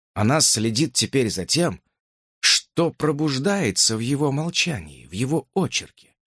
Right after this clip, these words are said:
Он встаёт и движется к ней. Чёрная его фигура не свет Божий вовсе, а непроизносимая тьма, и она не в силах дышать,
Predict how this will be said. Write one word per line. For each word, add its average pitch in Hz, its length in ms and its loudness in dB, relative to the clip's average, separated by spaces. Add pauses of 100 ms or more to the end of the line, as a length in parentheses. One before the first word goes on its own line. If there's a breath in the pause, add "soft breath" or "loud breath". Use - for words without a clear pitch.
(280)
Он 95 160 -4
встаёт 90 720 -4 (200)
и 104 120 -4
движется 95 540 0
к - 120 -10
ней. 180 400 -2 (680)
Чёрная 143 640 2
его 135 300 4
фигура 139 500 2
не 143 200 2
свет 143 420 2
Божий 160 440 0
вовсе, 117 520 -2 (600)
а 101 100 0
непроизносимая 143 1080 2
тьма, 156 520 2 (760)
и 107 80 2
она 135 240 4
не 156 140 2
в - 60 0
силах 208 440 0
дышать, 127 680 0